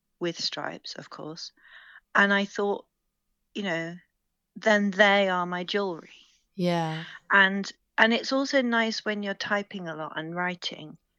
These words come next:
Speaker 1: if you've got sparkle, sparkle going on in front of your, your face.
Speaker 2: Yeah, that
Speaker 1: So
Speaker 2: sounds
Speaker 1: that's
Speaker 2: very
Speaker 1: nice.
Speaker 2: nice. Sorry, I
Speaker 1: You
Speaker 2: think
Speaker 1: know.
Speaker 2: the, um,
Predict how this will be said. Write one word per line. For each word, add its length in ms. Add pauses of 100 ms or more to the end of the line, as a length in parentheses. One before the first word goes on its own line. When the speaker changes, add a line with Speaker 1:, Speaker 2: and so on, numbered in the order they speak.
(200)
Speaker 1:
if 180
you've 100
got 160
sparkle, 380
sparkle 420
going 300
on 120
in 100
front 240
of 80
your, 220 (160)
your 160
face. 640 (240)
Speaker 2:
Yeah, 340
that 240
Speaker 1:
So 100
Speaker 2:
sounds 200
Speaker 1:
that's 0
Speaker 2:
very 320
Speaker 1:
nice. 0
Speaker 2:
nice. 640 (140)
Sorry, 400
I 160
Speaker 1:
You 140
Speaker 2:
think 20
Speaker 1:
know. 180
Speaker 2:
the, 240
um, 360